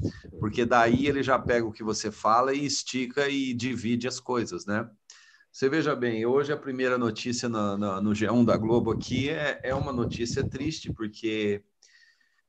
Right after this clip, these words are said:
ninguém merece perder a vida porque nasceu de uma forma ou de outra, né? Mas tem uma mulher trans morta a cada dois dias, né? Você vê a situação desse pessoal,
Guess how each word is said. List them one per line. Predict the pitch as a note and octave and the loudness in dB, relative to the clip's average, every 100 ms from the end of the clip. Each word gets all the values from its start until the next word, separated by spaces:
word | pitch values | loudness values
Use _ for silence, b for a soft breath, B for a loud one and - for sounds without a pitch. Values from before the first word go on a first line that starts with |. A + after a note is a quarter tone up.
| _ _ _ _ | _ _ _ _
ninguém | - F3+ F#3 F#3 | -4 0 2 2
merece | D#3+ D#3 - D3 C3 A#2 | 4 4 2 -2 2 2
perder | - A#2+ B2 | 4 2 4
a | A#2 | 2
vida | F#2 A#2+ C3 B2+ | 2 0 0 0
porque | - B2 A#2 A2 - B2 | 0 2 2 2 0 2
nasceu | A#2+ G#2+ - - B2 A#2 A2 G#2 | 2 0 -2 0 2 4 2 0
de | A2+ | -2
uma | A#2 G2+ | -4 -4
forma | - A#2+ A#2+ | 0 0 0
ou | B2 | -2
de | B2 | 0
outra, | G#2+ G2+ G2+ F#2+ | 2 2 0 -6
né? | G2+ A#2 A#2+ | -4 -2 -2
Mas | A2 A2 - | -2 -6 -4
tem | C3 C#3 | -4 -4
uma | D3 D3 | -2 -2
mulher | C#3 B2+ B2+ B2 | -2 -2 -2 -2
trans | - C3 C#3+ C#3+ A#2+ | -2 -2 -2 -4 -2
morta | B2 B2+ C3 C3 C3 | 0 2 0 0 -2
a | B2 | 0
cada | B2+ A#2+ A#2+ | 0 0 0
dois | A#2+ B2 G2+ | 0 -2 -4
dias, | A#2+ C#3 B2 F2+ - - - | -6 -2 0 0 -2 -10 -6
né? | G2+ A#2+ B2 | -4 -4 -4
Você | A2 G#2+ A2+ | -8 -6 -6
vê | G2+ A2 A2+ | -4 -2 -2
a | |
situação | A2 A2 A2 G#2 - A2 G#2+ | -4 -8 -6 -4 -4 -4 -2
desse | G2+ G2+ - | 0 -2 -2
pessoal, | G2 - F#2+ A2 C3+ A2+ - | -2 -2 0 4 4 2 -4